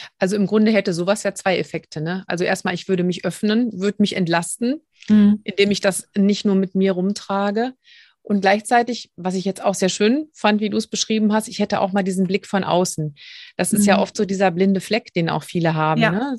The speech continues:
Speaker 1: Diese,
Speaker 2: genau.
Speaker 1: diese Fremdwahrnehmung überhaupt, ne? Und, ähm, zu wissen, andere nehmen mich als kompetent wahr oder nehmen wahr, dass ich Stärken habe in bestimmten Bereichen, die mir gar nicht bewusst sind.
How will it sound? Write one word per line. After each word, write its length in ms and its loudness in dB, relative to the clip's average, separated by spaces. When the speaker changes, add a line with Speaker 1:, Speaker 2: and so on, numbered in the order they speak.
Speaker 1:
Diese, 280 0
Speaker 2:
genau. 100 6
Speaker 1:
diese 200 4
Fremdwahrnehmung 800 0
überhaupt, 580 -2
ne? 200 -2
Und, 480 -2
ähm, 600 -2
zu 180 -6
wissen, 320 -2
andere 320 0
nehmen 320 2
mich 240 -2
als 220 0
kompetent 720 0
wahr 460 2
oder 240 0
nehmen 360 0
wahr, 180 0
dass 180 -6
ich 100 -8
Stärken 480 0
habe 240 0
in 120 -4
bestimmten 420 -4
Bereichen, 420 0
die 120 -2
mir 140 2
gar 160 0
nicht 200 -4
bewusst 420 -6
sind. 360 -4